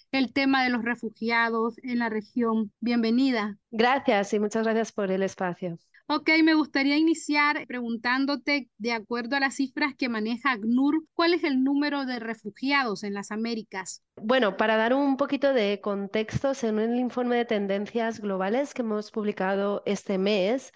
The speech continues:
Speaker 2: hay ciento veinte millones de, de personas desplazadas por la fuerza en el mundo. Y en las Américas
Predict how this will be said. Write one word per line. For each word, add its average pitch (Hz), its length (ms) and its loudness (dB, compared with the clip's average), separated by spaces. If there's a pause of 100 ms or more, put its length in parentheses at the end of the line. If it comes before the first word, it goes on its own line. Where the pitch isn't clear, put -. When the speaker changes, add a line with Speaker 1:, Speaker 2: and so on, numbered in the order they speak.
Speaker 2:
hay 226 140 2
ciento 262 280 2
veinte 247 240 4
millones 247 440 2
de, 233 120 0 (220)
de 190 200 -6
personas 214 540 -2
desplazadas 220 840 0
por 214 120 -4
la 185 160 0
fuerza 208 680 -2
en 185 180 -2
el 170 160 -2
mundo. 180 540 -4 (260)
Y 269 220 4
en 277 140 4
las 240 180 2
Américas 240 880 2